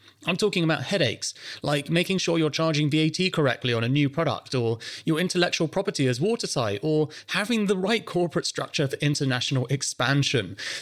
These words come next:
These are complicated areas that you're really not trying to innovate in. So you need a partner like Deloitte who knows them inside out so you don't screw them up and you get more time and increase your chances of success. So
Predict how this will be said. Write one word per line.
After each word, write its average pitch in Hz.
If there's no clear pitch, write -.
These 190
are 135
complicated 135
areas 113
that 113
you're 160
really 165
not 135
trying 104
to -
innovate 95
in. 85
So 127
you 160
need 175
a 160
partner 131
like 123
Deloitte 107
who 151
knows 127
them 120
inside 135
out 104
so -
you 131
don't 117
screw 110
them 95
up 98
and 175
you 151
get 131
more 123
time 107
and 117
increase 113
your 101
chances 104
of 90
success. -
So 101